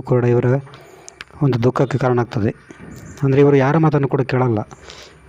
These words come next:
ಇವರಿಗೆ ಏನು ಅನಿಸ್ತದೆ ಅದನ್ನೇ ಮಾಡಿಬಿಡ್ತಾರೆ ಅವರು. ಇದು ಒಂದು ಲೆಕ್ಕದಲ್ಲಿ ನೋಡಿದ್ರೆ ಒಳ್ಳೆಯದೇ,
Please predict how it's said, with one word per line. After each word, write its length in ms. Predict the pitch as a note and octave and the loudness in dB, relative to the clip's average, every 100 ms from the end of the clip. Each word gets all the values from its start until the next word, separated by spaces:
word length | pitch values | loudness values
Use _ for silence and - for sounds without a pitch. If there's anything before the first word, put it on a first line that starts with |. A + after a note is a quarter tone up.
| - C3+ | -6 0
ಇವರಿಗೆ 240 | C3+ B2+ C3+ | 2 2 2
ಏನು 120 | C#3+ C#3 | 2 0
ಅನಿಸ್ತದೆ 360 | C3 - C3+ C3+ | 0 0 2 2
ಅದನ್ನೇ 200 | C3+ C#3 | 2 0
ಮಾಡಿಬಿಡ್ತಾರೆ 440 | B2+ A#2+ - A2 G#2+ | 0 0 -2 -2 -2
ಅವರು. 140 | G2 - - - - C3 | -2 -6 -14 -20 -4 0
ಇದು 140 | C#3 C3 C3 C3 C3 - - - - - - - - C#3+ C3 | 2 2 2 0 -2 -14 -20 -20 -20 -20 -16 -12 -4 2 2
ಒಂದು 360 | D3 D#3 D3+ D#3 D3+ C#3+ | 4 2 4 4 4 0
ಲೆಕ್ಕದಲ್ಲಿ 440 | C#3 C#3+ C#3 C#3 | 0 0 0 2
ನೋಡಿದ್ರೆ 300 | C#3 C#3 C#3 C3+ | 2 2 2 2
ಒಳ್ಳೆಯದೇ, 300 | C3+ A#2+ | 2 0